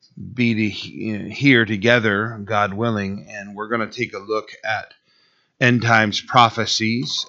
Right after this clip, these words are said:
and where we are in time in regard to, um,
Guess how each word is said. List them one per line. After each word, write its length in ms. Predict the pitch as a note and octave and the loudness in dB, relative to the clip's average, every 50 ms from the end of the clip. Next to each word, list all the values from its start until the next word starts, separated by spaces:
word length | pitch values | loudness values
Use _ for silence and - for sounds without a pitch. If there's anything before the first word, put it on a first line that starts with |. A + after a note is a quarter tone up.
| - | -6
and 320 | A2 A2 A2 G#2 G#2 G2+ G2+ - - G#2+ | -6 -4 -4 -4 -4 -6 -10 -12 -14 -8
where 360 | G#2 G#2+ A#2 A#2+ A#2+ B2 A#2 | -2 0 2 4 4 4 4
we 220 | A2 A2 A2 G2+ | 4 2 0 0
are 400 | F2+ G2+ G#2 G2+ F#2 F2 - - - _ _ _ _ _ _ _ _ - | 2 2 2 2 2 -2 -4 -10 -18 _ _ _ _ _ _ _ _ -8
in 520 | A2 G#2+ G#2 G2+ G2 G2+ G#2 G#2 G2+ - _ _ _ - | -6 -4 -4 -4 -6 -6 -8 -10 -14 -16 _ _ _ -4
time 580 | - - A#2 G#2+ G2 F#2 - - E2+ - - - _ _ _ _ _ _ _ - - | 0 2 2 4 2 2 -2 -6 -12 -16 -18 -20 _ _ _ _ _ _ _ -16 -14
in 320 | G2+ G2+ G2+ G2 G2 F#2+ | -12 -10 -10 -10 -8 -8
regard 520 | F#2+ G2 G2 G#2 F#2+ F#2+ F#2+ F#2+ F#2 F#2+ - - | -8 -6 -4 -4 -2 -2 -4 -6 -8 -10 -16 -14
to, 440 | - - A#2+ A2 G#2+ G#2 G2 - _ _ _ _ _ _ _ _ _ _ _ _ C#3+ - | -8 -4 -2 -2 0 -2 -4 -6 _ _ _ _ _ _ _ _ _ _ _ _ -12 -8
um, 480 | G2 F#2 F2 F#2 G2 G#2 G#2 G2+ F#2 | -8 -6 -6 -8 -8 -10 -10 -12 -14